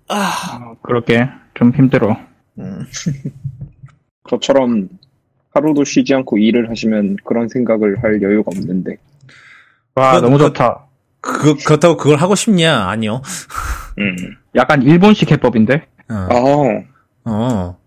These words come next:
Speaker 2: 주말병 없애는 법은 주말에 출근하시면 됩니다. 약간.
Speaker 3: 음.
Speaker 1: 야, 월요병 없-, 월요병,
Speaker 2: 월요병.
Speaker 1: 이-, 옛날 있잖아요. 일요일에 출근하면
Speaker 3: 예, 예.
Speaker 1: 월요병
Speaker 3: 일요일 날
Speaker 1: 극복에 도움이
Speaker 3: 출근 안
Speaker 1: 돼.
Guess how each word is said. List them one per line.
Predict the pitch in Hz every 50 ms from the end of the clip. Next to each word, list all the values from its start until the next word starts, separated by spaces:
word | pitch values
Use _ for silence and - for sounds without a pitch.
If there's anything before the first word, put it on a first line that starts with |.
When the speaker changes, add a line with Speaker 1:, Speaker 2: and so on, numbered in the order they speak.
| _ _ _ _ _ _ _ _ _ _ _ _ _ _ _ _ _ _ _ _
Speaker 2:
주말병 | - - - 156 160 165 - - 160 131
없애는 | 120 - - - 143 143 139 127
법은 | 123 113 131 170 185
주말에 | - - 131 127 143 160
출근하시면 | - - - 202 196 208 190 160 - 190 185
됩니다. | 165 - 117 113 101 113 117 127 135 160 - - - - _ _ _ -
약간. | 120 117 117 113 113 120 143 180
Speaker 3:
음. | - - _ _ - -
Speaker 1:
야, |
월요병 | 135 117 127 151 170 175 - 202 175 151
없-, | 139 135 - - - - - _ _ -
월요병, | 165 147 151 175 208 214 214 220 214
Speaker 2:
월요병. | 208 202 202 214 165 165 160 147 139 131 -
Speaker 1:
이-, |
옛날 | 190 233 262 233
있잖아요. | 202 160 - 226 214 185 165 170 160
일요일에 | 139 156 165 196 196 190 180 170
출근하면 | 170 - 214 - 143 147 151 147
Speaker 3:
예, | 135 135
예. | 131
Speaker 1:
월요병 | 123 117 107 104 180 175 165 160 156 151 143 143
Speaker 3:
일요일 | 143 139 151 151 143 131
날 | 147 151 147
Speaker 1:
극복에 |
도움이 |
Speaker 3:
출근 | 143 147 143 135 135 120
안 | 110
Speaker 1:
돼. | 113